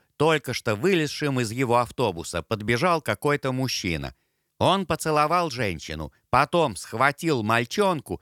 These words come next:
и высоко подбросил его в воздух. Мальчонка завопил от страха и радости. «Я растеряна. Все здесь ново, все по-другому, и я напугана до смерти», — сказал себе Норман.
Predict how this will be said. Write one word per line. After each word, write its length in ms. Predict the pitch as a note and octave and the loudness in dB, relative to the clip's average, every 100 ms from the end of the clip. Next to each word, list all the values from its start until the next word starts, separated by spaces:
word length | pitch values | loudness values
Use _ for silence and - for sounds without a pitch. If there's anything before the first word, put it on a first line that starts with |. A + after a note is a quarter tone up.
| _ | _
и 80 | A2 | -2
высоко 480 | C3 C#3 D#3+ - G3+ | 0 2 2 2 0
подбросил 640 | C3+ A2+ G2 D#3+ C#3+ D3 A#2+ | 0 -2 0 0 0 -2 -2
его 300 | A#2+ A#2 A#2+ | 0 0 -2
в 60 | |
воздух. 560 | E2+ F2 D2+ - - - _ _ _ | -2 -4 -4 -8 -16 -18 _ _ _
Мальчонка 640 | F#2 B2 B2+ D#3 C3+ - G2+ | 2 4 4 0 0 -2 -2
завопил 580 | G#2+ A2 - F#3+ F3+ - | 2 2 2 0 0 0
от 200 | G2+ - | -2 -4
страха 520 | - B2 C#3+ - A#2+ | -2 2 2 2 -2
и 140 | A#2+ | 0
радости. 640 | G#2 E2 D2+ - - - - _ _ _ _ _ _ _ _ _ | 0 0 -2 -6 -14 -16 -20 _ _ _ _ _ _ _ _ _
«Я 360 | - C#2 F2 A2+ | -8 -2 2 2
растеряна. 880 | A#2 A#2+ - A2 E2+ C#2+ C2 C2 - _ _ _ | 0 -4 -6 -4 -2 -4 -8 -12 -18 _ _ _
Все 360 | - - C3 C3 | -6 0 2 0
здесь 360 | A#2 C3 - | -2 -4 -4
ново, 500 | A2+ A2+ F2+ C#2 B1+ - - | -2 0 0 -2 -10 -16 -4
все 260 | - C#3 | 0 0
по-другому, 840 | C3 B2+ C3 C3+ A2 G#2+ E2+ C#2 - _ _ | 0 -2 0 0 0 0 0 -6 -14 _ _
и 80 | - | -2
я 220 | A#2 B2 | 2 2
напугана 720 | A2 G#2+ - D#3 C3 C3+ B2+ B2+ | 2 0 0 -2 0 -2 -2 0
до 240 | G#2+ E2+ | 0 0
смерти», — 520 | - D2+ C#2+ - C#2 - _ _ | -4 -8 -8 -10 -16 -16 _ _
сказал 480 | - G#2+ F#2+ G#2+ A2 | -2 0 2 0 -2
себе 320 | - F#2 G#2 | -6 -2 -2
Норман. 480 | F#2+ D#2 C2 B1+ | 0 -2 -4 -12